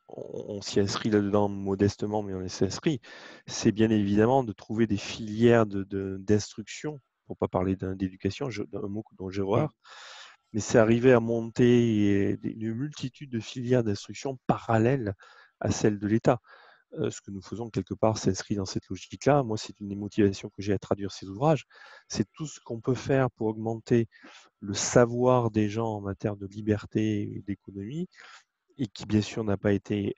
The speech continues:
Speaker 1: euh, enseigné à l'école, est une bonne chose.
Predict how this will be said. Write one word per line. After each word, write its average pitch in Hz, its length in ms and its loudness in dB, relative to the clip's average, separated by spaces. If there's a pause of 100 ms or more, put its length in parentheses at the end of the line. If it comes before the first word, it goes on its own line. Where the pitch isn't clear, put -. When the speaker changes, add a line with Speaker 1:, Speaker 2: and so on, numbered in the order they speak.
(120)
Speaker 1:
euh, - 140 -4 (260)
enseigné 107 500 0
à 98 40 4
l'école, 135 480 -2 (160)
est 123 260 2
une 110 100 -12
bonne 120 160 -6
chose. 113 280 -8